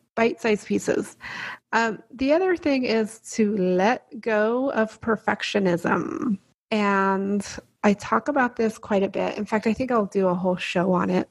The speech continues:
um, pretty soon here because it, it keeps coming up. We really find it difficult to let go of perfectionism as women and as people living in the culture that we live in,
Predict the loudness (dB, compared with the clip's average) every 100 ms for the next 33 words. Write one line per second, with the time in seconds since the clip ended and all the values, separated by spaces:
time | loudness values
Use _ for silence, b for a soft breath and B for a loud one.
0 | _ 0 2 2 0 -4 -10 _ 0 2
1 | 2 0 -2 0 2 2 0 -2 0 0
2 | 0 0 -2 0 -2 -2 -4 -4 0 0
3 | 0 -4 B -6 0 2 2 -2 -6 -8
4 | -4 -2 0 2 0 0 -4 -8 0 2
5 | 2 0 -2 0 -2 0 0 0 0 0
6 | 0 -2 -6 0 -2 0 -2 0 0 0
7 | 0 -2 0 0 2 2 0 -2 -4 -6
8 | _ -2 0 2 0 -2 2 2 2 -2
9 | -10 -20 -8 -4 -2 0 2 2 -2 -4
10 | -2 2 2 2 0 -4 -2 0 0 0
11 | -2 -4 _ _ 0 2 2 0 -4 -8
12 | 0 0 0 -2 0 0 0 2 0 -2
13 | -4